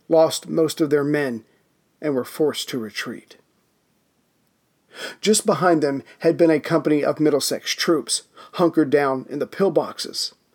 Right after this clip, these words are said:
but they too were hit at midnight, surrounded, cut off, and annihilated. Only one man survived, and he too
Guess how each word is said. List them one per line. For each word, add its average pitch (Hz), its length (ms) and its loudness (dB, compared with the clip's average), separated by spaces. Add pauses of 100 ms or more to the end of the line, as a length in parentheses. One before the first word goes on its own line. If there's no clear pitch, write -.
(240)
but 175 180 2
they 180 180 4
too 170 520 -2 (440)
were 139 100 0
hit - 460 -4 (200)
at 151 160 0
midnight, 147 500 -4 (500)
surrounded, 151 680 2 (240)
cut 156 220 6
off, 143 380 2 (280)
and 160 140 4
annihilated. 139 680 0 (520)
Only 170 300 8
one 170 420 2
man 156 420 0 (360)
survived, 139 720 0 (320)
and 151 180 0
he 151 220 -6
too 165 480 0